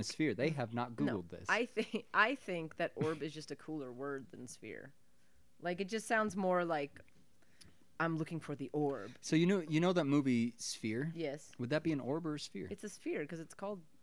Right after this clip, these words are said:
Speaker 1: Sphere.
Speaker 2: Yeah, but it opens.
Speaker 1: I
Speaker 2: And
Speaker 1: don't
Speaker 2: it's
Speaker 1: think that that was one of the reasons that it, the difference between is whether
Speaker 2: But it
Speaker 1: it can
Speaker 2: opens
Speaker 1: open.
Speaker 2: and the inside
Speaker 1: Okay,
Speaker 2: of it stays
Speaker 1: I'm
Speaker 2: round.
Speaker 1: going with that,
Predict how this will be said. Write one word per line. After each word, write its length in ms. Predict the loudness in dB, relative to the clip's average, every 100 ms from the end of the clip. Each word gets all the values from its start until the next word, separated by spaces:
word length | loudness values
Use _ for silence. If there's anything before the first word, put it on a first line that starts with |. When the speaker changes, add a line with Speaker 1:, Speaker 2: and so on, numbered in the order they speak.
| -16
Speaker 1:
Sphere. 540 | -16 -12 -8 -8 -8 -12 -12
Speaker 2:
Yeah, 180 | -6 -4
but 240 | 0 -2 -2 -10
it 140 | -10 -4
opens. 600 | -4 -2 -4 -6 -16 -18 -20 -20 -20 -20 -4
Speaker 1:
I 60 | -2
Speaker 2:
And 60 | 0
Speaker 1:
don't 140 | -2
Speaker 2:
it's 80 | -8
Speaker 1:
think 300 | -4 -2 0
that 160 | -4 0
that 160 | 0
was 160 | 0 -4
one 180 | -2 -2
of 100 | -4
the 100 | -6
reasons 500 | -6 -6 -4 -4 -2
that 180 | -2 0
it, 340 | -4 -4 -10 -4
the 60 |
difference 400 | -2 -2 -2 -4
between 460 | -4 -10 -6 -4 -2
is 180 | -4 -2
whether 160 | 6
Speaker 2:
But 80 | 8
it 40 | 10
Speaker 1:
it 40 |
can 100 | 8
Speaker 2:
opens 360 | 8 8 8 6
Speaker 1:
open. 80 |
Speaker 2:
and 100 | 4 4
the 80 |
inside 440 | 2 0 0 6 6
Speaker 1:
Okay, 80 | 6
Speaker 2:
of 80 |
it 100 | 2
stays 380 | 0 0 0 0 10
Speaker 1:
I'm 280 | 12 12
Speaker 2:
round. 160 | 8 8
Speaker 1:
going 440 | 8 8 6 4 4
with 260 | 4 2 -4 -4
that, 260 | 4 4